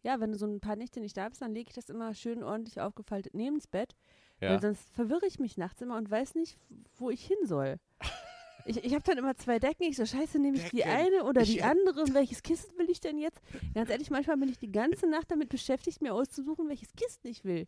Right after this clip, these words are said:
Speaker 2: Ich ertrinke in Decken.
Speaker 1: Ja, das ist nicht gut. Also ich brauch, ich brauch, äh, auch nachts, äh, nur eine dann.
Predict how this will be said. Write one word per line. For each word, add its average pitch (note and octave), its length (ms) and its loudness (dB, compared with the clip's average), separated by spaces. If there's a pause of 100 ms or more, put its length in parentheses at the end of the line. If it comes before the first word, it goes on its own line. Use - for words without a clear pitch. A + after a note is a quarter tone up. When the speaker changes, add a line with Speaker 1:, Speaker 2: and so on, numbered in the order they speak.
(140)
Speaker 2:
Ich C#3+ 280 -6
ertrinke C#3+ 760 -6
in A#2 240 -6
Decken. C3 420 -6
Speaker 1:
Ja, E4 600 -4 (400)
das A3 100 -10
ist - 140 -16
nicht - 180 -20
gut. E4 320 -6 (1300)
Also A3 200 -4
ich - 160 -10
brauch, C#4 260 -8 (1700)
ich - 140 -18
brauch, B3+ 460 -10
äh, B3 260 -4 (460)
auch - 300 -4
nachts, - 420 -12
äh, C4 380 -12 (920)
nur B3+ 160 -10
eine G3 320 -10 (300)
dann. - 180 -20